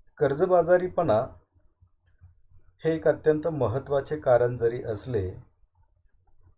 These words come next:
तरी शेतकऱ्यांच्या आत्महत्या ह्या केवळ कर्जबाजारीपणामुळे होतात यावरती सहज विश्वास ठेवणे थोडे अवघड गोष्ट आहे.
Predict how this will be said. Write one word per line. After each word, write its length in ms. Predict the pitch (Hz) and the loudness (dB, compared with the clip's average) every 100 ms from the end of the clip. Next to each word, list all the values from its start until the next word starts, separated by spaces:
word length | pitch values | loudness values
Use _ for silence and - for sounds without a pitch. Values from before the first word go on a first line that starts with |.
| _ _ - | _ _ -6
तरी 180 | 135 | -4
शेतकऱ्यांच्या 800 | 143 120 117 - 135 139 131 170 | -6 -8 -8 -4 -4 -4 -6 -6
आत्महत्या 680 | 117 - 123 123 - 120 101 - - - - - | -6 -6 -6 -6 -2 -2 -2 -4 -16 -20 -20 -20
ह्या 160 | - 143 - | -14 -14 -10
केवळ 340 | 120 117 151 196 | -4 0 2 2
कर्जबाजारीपणामुळे 1300 | 156 131 135 127 113 113 117 104 110 110 110 110 | 0 0 2 4 4 4 0 -4 -4 -2 -2 -4
होतात 520 | 95 98 113 107 92 - _ _ _ _ _ _ _ - - - 87 _ _ _ - - - - - _ _ - _ _ _ _ _ _ 110 | -6 -6 0 0 0 -10 _ _ _ _ _ _ _ -18 -18 -20 -20 _ _ _ -20 -20 -20 -20 -20 _ _ -20 _ _ _ _ _ _ -14
यावरती 760 | 110 117 117 123 120 113 101 - - - | 0 2 4 2 0 -6 -10 -12 -20 -20
सहज 400 | - 120 131 143 | -6 -4 -2 -4
विश्वास 460 | 123 - 107 107 - | -10 -4 -2 -2 -4
ठेवणे 360 | 110 110 90 92 - _ _ _ _ _ _ _ - _ _ | -8 -6 -8 -10 -16 _ _ _ _ _ _ _ -20 _ _
थोडे 200 | - 123 | -8 -2
अवघड 380 | 131 98 92 95 | 0 -2 -4 -8
गोष्ट 360 | 90 90 - - | -8 -14 -14 -18
आहे. 240 | - | -18